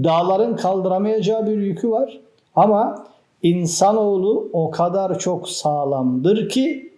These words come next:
kıymetli müminler, bütün bunları kaldıracak özelliktedir. Bir hadisi şerifte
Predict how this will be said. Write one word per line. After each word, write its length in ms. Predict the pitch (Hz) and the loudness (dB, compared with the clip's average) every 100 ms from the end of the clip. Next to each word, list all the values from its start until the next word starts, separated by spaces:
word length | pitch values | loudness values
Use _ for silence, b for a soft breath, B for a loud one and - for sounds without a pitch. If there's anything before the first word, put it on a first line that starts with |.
| _ _ _ - | _ _ _ -2
kıymetli 360 | 180 160 - 143 | 0 0 -2 -4
müminler, 600 | 139 135 151 214 - - b b b - | -4 -2 0 0 -2 -14 b b b -4
bütün 640 | 175 - 240 233 240 170 | 0 2 2 0 0 0
bunları 680 | 165 190 175 165 220 - - | 0 0 0 2 0 -2 -10
kaldıracak 760 | - 165 165 165 165 147 156 160 | 0 0 2 0 0 -2 -4 -2
özelliktedir. 840 | 135 131 123 120 127 110 104 - _ B B B B - | -2 -2 -4 -8 -8 -8 -10 -14 _ B B B B 0
Bir 120 | 214 | 4
hadisi 460 | 214 190 202 190 220 | 6 6 4 0 -2
şerifte 800 | - 190 180 208 208 202 - | -2 -2 -2 -2 -2 -2 -4